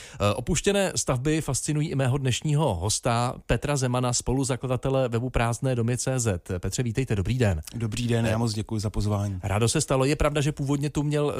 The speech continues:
Speaker 1: eh, být s vámi váš spolusouputník, eh, spoluzakladatel Prázdných domů Radomír Kočí, ale je zaneprázdněn, eh, nevadí. Vy jste vlastně u, u vzniku Prázdných domů byli spolu, je to tak?
Speaker 2: Tak, my jsme dva takový zakladatelé, ještě s námi byl Alex Peterka před čtyřmi roky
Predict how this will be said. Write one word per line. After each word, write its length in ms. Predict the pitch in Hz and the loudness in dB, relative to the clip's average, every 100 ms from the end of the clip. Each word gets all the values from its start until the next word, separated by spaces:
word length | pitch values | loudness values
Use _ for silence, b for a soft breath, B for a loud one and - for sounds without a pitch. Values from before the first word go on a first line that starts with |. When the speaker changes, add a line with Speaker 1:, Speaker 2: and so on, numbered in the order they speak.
| 120 | -2
Speaker 1:
eh, 40 | |
být 200 | 117 135 | -2 -4
s 60 | - | -2
vámi 260 | 139 135 139 | 0 2 2
váš 220 | 143 - | 0 0
spolusouputník, 1120 | 139 143 - 127 - 131 117 127 143 139 143 | 0 0 0 -4 0 0 0 -2 0 0 0
eh, 40 | 117 110 104 107 | -2 -2 -4 -4
spoluzakladatel 760 | 107 131 135 113 135 131 139 131 | 0 2 2 0 0 -2 -2 -2
Prázdných 360 | 127 123 131 | 0 0 0
domů 220 | 135 143 | 0 2
Radomír 340 | 127 123 139 131 | 2 0 -2 -2
Kočí, 360 | 123 - 135 | -2 -2 0
ale 180 | 127 135 B B B | 2 2 B B B
je 120 | 123 | 0
zaneprázdněn, 800 | 120 123 123 127 123 127 131 127 | 2 2 2 2 0 0 0 0
eh, 120 | 120 - | -4 -2
nevadí. 440 | 131 123 131 101 | 2 4 4 0
Vy 100 | 90 | -4
jste 200 | 101 143 | -2 0
vlastně 520 | 127 113 - 139 135 - | 0 -2 0 0 0 -2
u, 220 | - 117 151 | -6 -8 -4
u 140 | 123 | 0
vzniku 320 | 120 123 139 | 2 2 0
Prázdných 380 | 127 113 113 123 | 0 0 0 0
domů 180 | 117 113 | 2 2
byli 180 | 104 101 | 2 0
spolu, 260 | - 87 | -2 -2
je 60 | 82 | -2
to 100 | 87 | -4
tak? 140 | 82 | -4
Speaker 2:
Tak, 320 | 101 101 104 | -4 -2 -2
my 100 | 110 | -4
jsme 180 | 98 120 | -2 -2
dva 140 | 110 107 | -2 -2
takový 300 | 104 110 110 | -4 -4 -2
zakladatelé, 600 | 110 117 113 110 113 113 | -2 0 0 0 0 0
ještě 200 | - 117 | -2 -4
s 60 | |
námi 180 | 107 110 | -2 0
byl 140 | 113 - | -2 0
Alex 400 | 113 110 - - | -2 -2 -4 -4
Peterka 400 | 107 110 107 104 | -2 -2 -2 0
před 220 | - - | -2 -2
čtyřmi 340 | - 117 117 | -4 0 2
roky 400 | 117 107 107 107 | 2 0 0 0